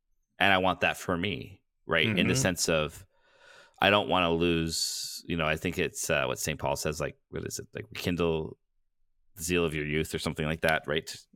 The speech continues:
Speaker 1: Or
Speaker 2: Oh, yeah,
Speaker 1: remember
Speaker 2: yeah. Mm-hmm.
Speaker 1: that, you know, it's like, and I think that's always an important, and I'm not saying I'm not zealous or anything. I, I'd have, like,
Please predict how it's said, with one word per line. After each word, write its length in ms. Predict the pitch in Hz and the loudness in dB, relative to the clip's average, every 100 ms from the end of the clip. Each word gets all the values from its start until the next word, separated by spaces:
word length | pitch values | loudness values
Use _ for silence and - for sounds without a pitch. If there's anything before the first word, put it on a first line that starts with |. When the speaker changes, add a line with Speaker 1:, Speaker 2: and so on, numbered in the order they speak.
| _ - | _ 0
Speaker 1:
Or 100 | 90 | 4
Speaker 2:
Oh, 100 | 135 | 6
yeah, 80 | |
Speaker 1:
remember 340 | 107 104 92 90 | 6 4 4 4
Speaker 2:
yeah. 160 | 90 87 | 4 2
Mm-hmm. 140 | - | 0
Speaker 1:
that, 120 | 82 | 0
you 100 | 82 | 2
know, 200 | 80 87 | 2 2
it's 220 | 90 - | 2 0
like, 160 | 82 85 | -2 0
and 100 | 90 | 0
I 60 | 92 | 0
think 180 | 120 | 0
that's 200 | 95 90 | 0 2
always 200 | 101 92 | 2 2
an 40 | 87 | 0
important, 240 | - 80 | -2 0
and 60 | 104 | 2
I'm 80 | 135 | 2
not 140 | 170 | 2
saying 100 | 151 | 2
I'm 60 | 120 | 2
not 140 | 90 | 2
zealous 280 | 101 151 123 | 2 0 0
or 40 | |
anything. 260 | 80 80 92 | -2 0 2
I, 20 | |
I'd 80 | 92 | 2
have, 440 | 87 120 110 - - | 4 2 0 -10 -4
like, 160 | 92 | -4